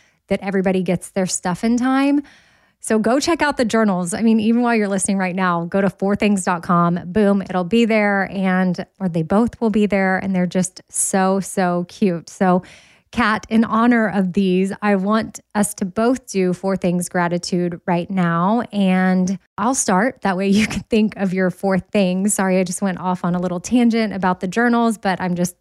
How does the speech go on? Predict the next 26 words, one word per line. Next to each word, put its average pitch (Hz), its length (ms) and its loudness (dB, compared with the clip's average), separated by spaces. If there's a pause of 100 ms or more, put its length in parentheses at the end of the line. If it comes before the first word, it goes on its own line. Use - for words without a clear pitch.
(180)
so 240 320 -2
pumped 190 440 -4 (240)
to 208 100 -2
finally 196 720 0
have 185 280 -2
them 196 380 2
up 311 260 -4 (140)
for 208 140 -2
you 196 180 0
to 190 360 -2
enjoy. 208 560 0
We 190 100 -8
definitely 208 400 0
thought 202 160 0
we 208 60 -2
were 202 80 -2
gonna 214 120 2
have 233 240 0
'em 214 160 -2
up 175 140 -6
sooner 196 360 0
than 226 200 2
now, 247 260 0
but, 185 300 -4
you 226 100 -4
know, 190 220 -2